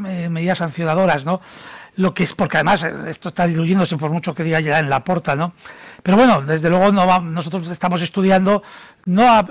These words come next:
más que medidas sancionadoras, medidas protectoras de futuro, ¿no? Para que estas cosas no nos vuelvan a pasar a, eh, dentro de la propia competición, que creo que tenemos ordenamiento jurídico para poder hacerlo. Respecto a los clubes ingleses, eh,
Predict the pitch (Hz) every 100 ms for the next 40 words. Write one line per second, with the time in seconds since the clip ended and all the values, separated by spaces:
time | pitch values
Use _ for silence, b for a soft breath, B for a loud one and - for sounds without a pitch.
0 | 247 220 220 - 214 208 202 202 196 214
1 | 202 202 233 - - 214 202 185 - _
2 | 254 254 233 185 165 165 214 165 113 143
3 | 233 B B B B B 170 165 202 -
4 | 202 - 214 220 190 196 262 220 185 175
5 | 190 175 165 156 151 180 208 B B B
6 | B B - 175 165 156 165 147 165 170
7 | 185 196 202 190 165 180 165 156 151 139
8 | - 151 185 160 - 185 185 170 156 175
9 | 185 - B B B - 175 170 185 180
10 | 175 180 175 190 - 165 151 156 151 147
11 | 151 139 135 B B B B B 208 -
12 | 233 - 233 226 - 277 277 262 262 254
13 | 285 220 214 202 180 170 147